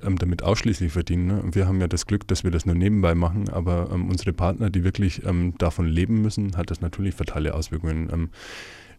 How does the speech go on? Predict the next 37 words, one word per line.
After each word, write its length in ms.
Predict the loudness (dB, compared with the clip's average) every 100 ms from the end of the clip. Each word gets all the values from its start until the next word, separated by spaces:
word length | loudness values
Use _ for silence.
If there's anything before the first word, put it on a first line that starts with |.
| -4
das, 240 | -2 -2
äh, 200 | 0 2
neulich, 480 | 4 4 4 4 2
ähm, 440 | 2 4 4 2
bei 160 | 2 2
der, 340 | 4 2 2
äh, 140 | 0 0
Demonstration 880 | 0 -2 0 -2 0 2 4 4 2
gegen 420 | 2 4 4 2
die 280 | 2 2 0 -4
Förderkürzung 1160 | 0 2 4 4 2 -2 2 2 4 2 2 0
in 180 | 0
Erfurt, 460 | 2 2 4 2 2
ähm, 160 | 0 0
ist 140 | 0
zum 140 | 2
Beispiel 400 | 2 2 0 0
auch, 320 | 2 0 0 0
ähm, 300 | 0 0 -2 -2
die 60 |
Frage 440 | -2 0 2 4 4
nach 160 | 2
der 160 | 2 -2
Existenz 500 | -2 -6 0 0 2
von 180 | 0 0
bestimmten 460 | 0 0 0 -2
Firmen 460 | -2 2 2 2 -2
hier 200 | 0 0
im 160 | 2 0
Erfurter 340 | 0 0 0
Raum 220 | 0 0 0
gestellt 400 | -2 -2 -2 -2
worden. 240 | -2 -2
Und 160 | 0 -2
das 140 | 0
ist 120 | 0
natürlich 440 | 0 2 2 0